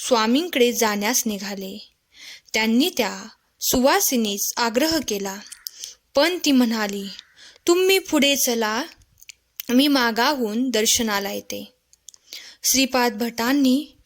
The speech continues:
सर्व सेवेकऱ्यांस जेवण वाढून घेण्यास सांगितले. सर्व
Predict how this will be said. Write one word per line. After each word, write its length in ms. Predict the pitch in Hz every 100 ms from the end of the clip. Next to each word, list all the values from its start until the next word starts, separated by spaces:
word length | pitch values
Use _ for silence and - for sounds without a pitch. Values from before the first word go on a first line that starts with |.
| _ - -
सर्व 320 | - 330 339
सेवेकऱ्यांस 1000 | 381 - 233 269 330 254 226 202 220 - - _ _ _ -
जेवण 420 | 220 247 254 359 403
वाढून 480 | 311 220 220 208 214 - -
घेण्यास 440 | 208 240 226 311
सांगितले. 760 | - 226 208 208 - 196 208 - _ - - _ _ - -
सर्व 420 | 277 285 214 214